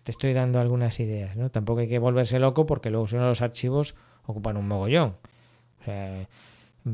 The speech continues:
Presto, mm, tiene una función para optimizar el tamaño de las imágenes, que está muy bien, y te las deja peladitas de tamaño, pero un P D F es un P D F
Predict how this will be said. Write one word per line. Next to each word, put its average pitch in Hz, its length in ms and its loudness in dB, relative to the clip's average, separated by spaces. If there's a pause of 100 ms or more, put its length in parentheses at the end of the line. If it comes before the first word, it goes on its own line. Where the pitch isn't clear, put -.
(120)
Presto, 143 600 2 (580)
mm, 123 360 0
tiene 147 240 4
una 147 160 6
función 139 580 4
para 127 240 2
optimizar 127 520 2
el 123 100 0
tamaño 135 320 4
de 131 60 8
las 127 180 4
imágenes, 165 600 0 (300)
que 113 60 -10
está 113 140 -4
muy 113 160 -2
bien, 160 340 -2
y 113 160 -6
te 107 160 -8
las 104 220 -6
deja 120 340 -2
peladitas 120 560 0
de 120 80 -2
tamaño, 185 520 2 (800)
pero 107 180 -8
un 113 100 -6
P 113 160 -2
D 127 80 2
F 127 120 0
es 123 80 0
un 127 140 -2
P 131 140 2
D 135 140 4
F 139 300 0